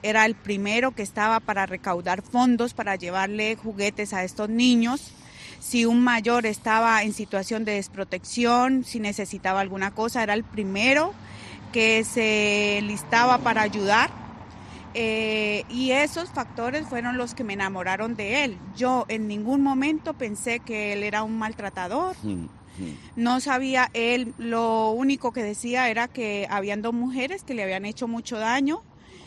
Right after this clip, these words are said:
Speaker 1: que le habían hecho muchas cosas malas y demás, y pues eso era lo que sabíamos en, e-, en nuestro entorno laboral, digamos.
Speaker 2: Porque, Aura, eh, tú contactas con estas dos mujeres hace cinco años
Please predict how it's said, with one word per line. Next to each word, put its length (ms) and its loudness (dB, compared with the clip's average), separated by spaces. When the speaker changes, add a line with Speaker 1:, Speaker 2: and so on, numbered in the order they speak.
Speaker 1:
que 380 0
le 100 0
habían 240 0
hecho 240 -4
muchas 380 -4
cosas 260 -4
malas 560 -2
y 60 -6
demás, 480 -4
y 80 -10
pues 360 -10
eso 280 -2
era 140 -2
lo 140 -6
que 120 -8
sabíamos 720 -8
en, 160 -6
e-, 240 -4
en 140 -4
nuestro 280 -8
entorno 380 -4
laboral, 480 0
digamos. 420 -8
Speaker 2:
Porque, 420 -2
Aura, 360 2
eh, 240 -2
tú 160 -8
contactas 480 -4
con 180 -6
estas 220 -8
dos 140 -6
mujeres 600 -2
hace 220 -8
cinco 340 -4
años 360 0